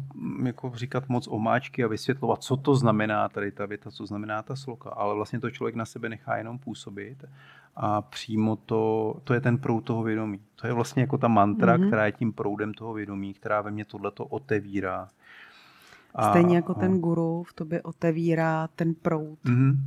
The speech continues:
Speaker 1: mhm. Jenom přibližuji jako na dalších
Speaker 2: Mhm,
Speaker 1: příkladech,
Speaker 2: jo,
Speaker 1: kde to
Speaker 2: jo.
Speaker 1: může člověk jako zažít, procítit,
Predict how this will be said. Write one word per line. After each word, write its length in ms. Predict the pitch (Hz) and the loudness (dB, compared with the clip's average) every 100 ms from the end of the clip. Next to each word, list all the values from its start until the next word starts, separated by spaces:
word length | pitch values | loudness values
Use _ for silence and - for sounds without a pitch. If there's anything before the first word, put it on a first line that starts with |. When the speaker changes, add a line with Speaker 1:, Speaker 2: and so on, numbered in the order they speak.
| - | -2
Speaker 1:
mhm. 280 | 113 117 131 - - _ _ _ _ _ _ _ _ | -2 0 -4 -8 -20 _ _ _ _ _ _ _ _
Jenom 280 | 120 131 135 | 6 8 8
přibližuji 480 | 135 123 123 120 127 | 8 6 4 4 2
jako 180 | 127 139 | 4 4
na 100 | 131 | 4
dalších 440 | 120 123 - 151 | 4 2 -2 -4
Speaker 2:
Mhm, 40 | |
Speaker 1:
příkladech, 600 | - 214 202 240 202 95 | 4 8 10 8 6 2
Speaker 2:
jo, 60 | 196 | 4
Speaker 1:
kde 100 | 226 | 6
to 120 | 233 | 8
Speaker 2:
jo. 80 | 135 | 8
Speaker 1:
může 220 | 131 139 | 8 6
člověk 400 | 139 127 117 123 | 0 0 -2 -2
jako 240 | 135 139 139 | -4 -6 -4
zažít, 540 | 110 95 107 131 135 | -2 -2 -4 -8 -6
procítit, 960 | - 98 - 104 101 98 95 107 135 | -8 -8 -12 -16 -10 -6 -4 -4 -6